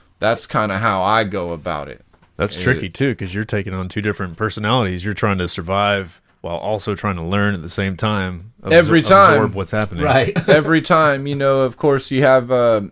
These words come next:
Speaker 1: anybody can get caught at any time, but your chances of that happening get slimmer and slimmer the more you've been doing
Speaker 2: Yeah.
Speaker 1: it, that some new person's gonna get you. But at the same time,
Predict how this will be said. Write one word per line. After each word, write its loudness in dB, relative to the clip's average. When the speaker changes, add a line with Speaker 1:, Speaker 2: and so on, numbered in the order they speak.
Speaker 1:
anybody 2
can -8
get -6
caught 2
at -4
any -4
time, -2
but -2
your -6
chances -8
of -8
that -4
happening -8
get -14
slimmer -8
and -8
slimmer -8
the -8
more -8
you've -10
been -10
doing -8
Speaker 2:
Yeah. -4
Speaker 1:
it, -14
that -8
some -8
new -6
person's -10
gonna -10
get -10
you. -6
But -6
at -8
the -12
same -10
time, -6